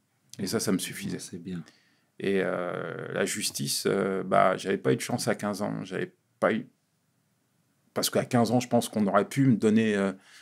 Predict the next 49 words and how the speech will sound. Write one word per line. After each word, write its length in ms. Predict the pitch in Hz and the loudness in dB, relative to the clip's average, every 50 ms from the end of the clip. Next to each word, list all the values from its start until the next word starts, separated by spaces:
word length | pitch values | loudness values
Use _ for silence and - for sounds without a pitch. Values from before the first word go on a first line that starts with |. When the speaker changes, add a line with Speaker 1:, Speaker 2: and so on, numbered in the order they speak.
| - - - - _ - - | -20 -20 -20 -20 _ -10 -4
Speaker 1:
euh, 480 | 87 92 95 95 92 92 92 92 92 90 | -2 0 0 2 2 0 0 0 -2 -4
du 180 | 90 - 104 92 | -6 -6 -4 -2
sursis 440 | - - 120 117 - - - 139 | 0 0 0 2 2 4 6 8
et 60 | 123 104 | 8 8
mettre, 480 | 104 110 113 113 - - - - - - | 8 8 6 6 4 0 -10 -10 -8 -6
euh, 80 | 101 98 | -6 -4
sous 220 | 95 - - 117 | -4 -4 -4 -4
le 40 | 101 | -4
suivi 360 | - - - - 120 113 120 | -4 -4 -2 0 4 6 6
d'un 140 | 110 107 104 107 | 6 6 4 4
éducateur, 500 | 107 101 95 104 95 - - 123 123 123 | 2 2 2 0 0 2 2 0 0 -2
chose 220 | - - 101 - | -6 -10 -10 -6
qu'on 100 | - 101 | -4 -2
n'a 100 | 98 95 | -2 2
pas 120 | 98 104 | 2 2
fait. 260 | 98 - 120 123 135 - _ _ _ _ _ _ _ _ _ _ _ - | 2 2 -2 -2 -4 -8 _ _ _ _ _ _ _ _ _ _ _ -2
Hein, 100 | - 104 | 0 0
un 80 | 107 101 | 2 2
gamin 320 | 92 107 104 101 110 110 | 0 0 2 2 2 2
qui 140 | 101 - - | 0 -2 -2
vole 200 | - 107 110 101 | 0 0 2 2
des 100 | 98 104 | 2 -2
blousons 320 | 95 92 101 98 101 107 104 | -2 -4 -6 -2 -2 0 0
et 40 | |
des 120 | 98 98 98 | 0 0 0
gâteaux, 300 | 104 101 95 - 110 101 | 0 -2 -2 -2 -4 -6
pour-, 280 | - - 90 - - _ _ | -6 -8 -12 -12 -12 _ _
pourquoi 240 | - 110 - - 98 | -16 -10 -8 -8 -8
tu 140 | - - 98 | -6 -4 -6
l'aides 120 | 95 - | -6 -6
pas ? 220 | - - - - _ _ _ - _ | -8 -14 -14 -14 _ _ _ -20 _
Tu 100 | - - | -20 -16
te 40 | - | -8
poses 160 | - 107 98 | -6 -6 -4
des 140 | - 98 95 | -4 -4 -4
questions. 300 | - 190 190 - - - - _ _ - | -4 -4 -6 -6 -12 -16 -20 _ _ -2
Mais 100 | 98 98 | 0 0
bon. 160 | 95 90 - _ _ - - - - - - _ _ _ _ _ _ - | 0 0 -4 _ _ -20 -20 -20 -20 -20 -20 _ _ _ _ _ _ -2
Mais 120 | 98 107 | 0 2
à 80 | 101 98 | 2 2
vingt-quatre 500 | 95 123 127 123 127 131 113 - - - | 4 4 4 4 4 2 0 0 2 0
ans, 140 | 123 120 117 | 2 2 0
quand 140 | 117 110 98 | 0 -2 -2
j'ai 140 | 90 98 | -2 -2
été 180 | 95 - 104 95 | -4 -2 -2 -4
jugé 280 | 87 98 98 90 110 113 | -4 -4 -4 0 2 2
après, 380 | 95 95 - - 107 110 104 104 | 2 2 0 -2 -2 0 0 0
euh, 300 | 98 95 92 90 87 85 87 90 - _ _ _ _ _ _ _ _ _ _ - - | -2 -2 -2 -4 -6 -8 -10 -14 -16 _ _ _ _ _ _ _ _ _ _ -10 -8
euh, 420 | 95 95 92 92 90 92 92 92 | -6 -4 -4 -4 -4 -6 -6 -8